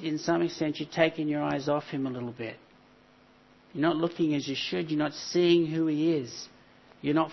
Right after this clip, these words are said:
focused. So the beginning of the drift might be my sense of wonder of Christ is waning. Number two,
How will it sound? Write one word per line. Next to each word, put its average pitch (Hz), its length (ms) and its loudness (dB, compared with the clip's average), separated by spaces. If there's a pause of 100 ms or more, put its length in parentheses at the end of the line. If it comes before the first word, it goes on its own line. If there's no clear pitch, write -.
focused. 151 520 -2 (1400)
So 147 80 0
the 147 100 2
beginning 180 440 6
of 151 100 4
the 147 80 2
drift 185 360 2
might 160 300 4
be 165 400 4 (100)
my 147 220 0
sense 175 400 0
of 151 180 -2
wonder 156 540 2 (340)
of 139 200 -12
Christ 156 560 2
is 123 100 -8
waning. 131 520 -4 (2000)
Number 143 180 4
two, 143 400 4